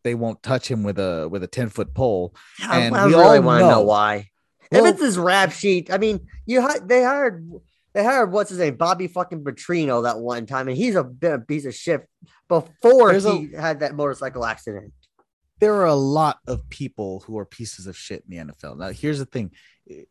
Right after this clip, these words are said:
Speaker 1: it, maybe we don't know something about Eric Bieniemy that is really bad or whatever. But, you know, until that's out there, people are gonna have their assumptions. We're gonna make our assumptions that they don't wanna hire him because he's black or, or whatever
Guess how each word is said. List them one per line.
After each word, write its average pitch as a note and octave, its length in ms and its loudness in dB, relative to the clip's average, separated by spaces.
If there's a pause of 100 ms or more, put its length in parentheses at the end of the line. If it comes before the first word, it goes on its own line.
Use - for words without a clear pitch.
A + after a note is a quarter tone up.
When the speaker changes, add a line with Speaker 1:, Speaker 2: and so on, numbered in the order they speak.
(140)
Speaker 1:
it, C#3 160 -4
maybe D3 280 0
we D3 140 2
don't C#3 220 0
know A#2+ 200 -2
something A2+ 320 -6
about G#2 220 -4
Eric G2 220 -4
Bieniemy G2 340 -6
that F#2+ 140 -6
is F#2 420 -8
really F#2+ 280 -8
bad D#2+ 280 -10
or E2 100 -12
whatever. D#2 380 -14 (240)
But, F#2+ 240 -4 (640)
you G#2+ 100 -10
know, G2+ 100 -8
until A#2 260 -8
that's A#2 440 -6
out C3 260 -4
there, G2 320 -6 (800)
people A#2+ 280 -6
are B2+ 60 -4
gonna C#3 220 -4
have D3 240 -2
their A#2+ 140 2
assumptions. D#3+ 520 -4
We're C3+ 160 -4
gonna D#3 160 -6
make D#3 220 -4
our C#3 100 2
assumptions C3 460 -6
that B2 120 -6
they A#2 140 -4
don't B2 160 -4
wanna A#2 160 -4
hire A#2 220 -4
him A#2 80 -6
because A#2+ 200 -8
he's A#2+ 120 -8
black C#3 320 0
or, F#2 40 -12 (120)
or G2+ 100 -4
whatever G2+ 420 -4